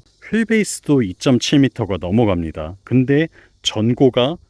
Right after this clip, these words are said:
일 점 사 미터 정도밖에 안 돼요. 높이가 백사십 센치밖에 안 되거든요.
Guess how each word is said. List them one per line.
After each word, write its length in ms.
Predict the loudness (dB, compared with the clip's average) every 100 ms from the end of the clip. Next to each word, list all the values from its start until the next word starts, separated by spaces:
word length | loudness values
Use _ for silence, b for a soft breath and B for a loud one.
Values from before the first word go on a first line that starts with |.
| _ _ _
일 100 | -8
점 200 | -4 -4
사 260 | -6 -10 -4
미터 320 | -4 -2 -2
정도밖에 520 | -2 -2 -2 -4 -6
안 120 | -8
돼요. 260 | -10 -12 -12
높이가 560 | -16 -14 -10 -4 -2 -4 b b b -10
백사십 520 | -10 -8 -8 -8 -4
센치밖에 500 | -4 -2 -4 -4 -4
안 140 | -6
되거든요. 460 | -8 -8 -8 -10